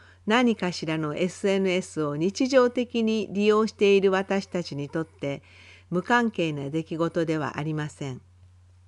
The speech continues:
そもそも誹謗中傷とは何でしょうか。広辞苑によると、「根拠のない悪口を言い、相手を傷つけること」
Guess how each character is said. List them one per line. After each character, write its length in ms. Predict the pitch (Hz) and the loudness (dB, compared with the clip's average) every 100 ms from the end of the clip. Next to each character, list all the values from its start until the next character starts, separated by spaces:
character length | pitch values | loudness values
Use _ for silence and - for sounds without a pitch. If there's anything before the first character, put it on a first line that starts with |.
| _ _ _ _ _ - _ _ _ _ - | _ _ _ _ _ -20 _ _ _ _ -8
そ 180 | - 285 | -2 0
も 140 | 262 | 0
そ 160 | - 175 | -2 -2
も 260 | 156 143 - - | -2 -6 -12 -16
誹 200 | - 202 | -4 4
謗 240 | 240 247 247 | 8 8 6
中 280 | - 226 220 | 0 -2 -2
傷 420 | - 214 196 - _ - | 0 2 2 -2 _ -6
と 140 | 220 | -2
は 160 | 208 165 | 0 0
何 260 | 175 233 208 | 2 2 2
で 80 | |
し 160 | 180 165 | 0 -2
ょ 60 | 139 | -6
う 60 | |
か。 280 | - 131 113 - - - - - - - - - - - | -8 -12 -12 -16 -20 -20 -20 -20 -20 -20 -20 -20 -20 -4
広 220 | 247 254 | 2 4
辞 160 | 254 254 | 4 2
苑 180 | 226 175 | 2 2
に 100 | 160 | 0
よ 140 | 160 | -2
る 100 | 160 | -4
と、 360 | - 147 151 - - - - - - | -6 -4 -4 -6 -20 -20 -20 -14 -2
「根 220 | 269 277 | 0 2
拠 180 | 220 185 | 0 0
の 140 | 165 | 0
な 160 | 180 190 | 0 0
い 80 | 170 | 0
悪 300 | 151 165 180 | 0 -2 -2
口 320 | 170 - 156 | -4 -4 -4
を 120 | 147 | -2
言 100 | 151 | -2
い、 260 | 175 156 - - | -2 -2 -4 0
相 240 | 214 220 | 0 0
手 160 | - 156 | -2 -4
を 100 | 139 | -4
傷 300 | - 220 208 | -8 -6 -4
つ 100 | - | -2
け 120 | 208 | -2
る 80 | 165 | -2
こ 160 | 139 | -6
と」 200 | 135 120 | -8 -12